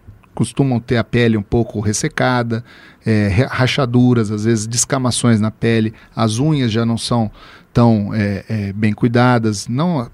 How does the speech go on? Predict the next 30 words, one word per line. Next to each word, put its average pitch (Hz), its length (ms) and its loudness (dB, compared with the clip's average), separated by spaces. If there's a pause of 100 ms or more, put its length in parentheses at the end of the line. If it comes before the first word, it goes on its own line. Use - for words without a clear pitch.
pelo 117 200 4
cuidado, 107 420 0
mas 107 140 0
porque 120 300 -2
a 117 40 2
doença 117 380 2
acaba 113 300 0
gerando 113 420 2
uma 117 140 2
onicodistrofia, 117 920 -2
que - 100 -8
são 120 120 -4
alterações 120 600 2
do 117 100 2
leito 113 340 4
unguial, 117 500 2 (380)
micoses. 147 800 2 (240)
Então, 180 300 2 (320)
isso 143 220 0
aí 165 80 4
propicia, 151 680 4
são 143 180 -4
portas 165 460 0
de 127 100 2
entrada 113 520 0
pra 113 280 -2
bactérias 147 640 0
e 190 60 2
ela 196 160 0
encontra 202 640 -2